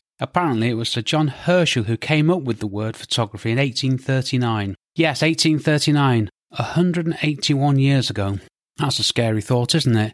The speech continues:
Just think how much the world has changed since then. Very scary, really. Okay, that's the history lesson over, and possibly the last history lesson you'll get from me. That's what photography is, but what is photography to me? Well, photography has been a huge part of my life since my early teens,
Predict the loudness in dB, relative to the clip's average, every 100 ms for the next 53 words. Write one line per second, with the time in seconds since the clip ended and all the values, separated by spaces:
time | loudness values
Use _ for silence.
0 | _ -6 0 0 2 2 2 0 0 0
1 | 0 -4 -2 0 0 0 0 0 0 0
2 | 0 -4 -12 _ -4 -2 -2 -4 -6 -6
3 | -8 -8 -8 -8 -10 -12 _ _ -2 -2
4 | 2 2 2 0 0 0 0 0 0 0
5 | 0 0 2 2 2 -2 _ -4 -2 0
6 | 0 -2 -4 -6 -4 -4 -2 -2 -4 -2
7 | 0 0 0 0 0 0 -2 -2 0 0
8 | 0 -4 _ _ -2 -2 2 0 0 0
9 | 0 0 -2 0 2 2 -2 -4 -10 _
10 | -8 -2 0 0 -2 -2 -2 -2 -4 0
11 | 2 0 -4 _ _ -2 0 0 0 0
12 | -2 -2 0 0 0 2 2 2 0 0
13 | 0 0 0 0 0 -2 -2 -4 -2 0
14 | 2 2 0 2 2 0 -6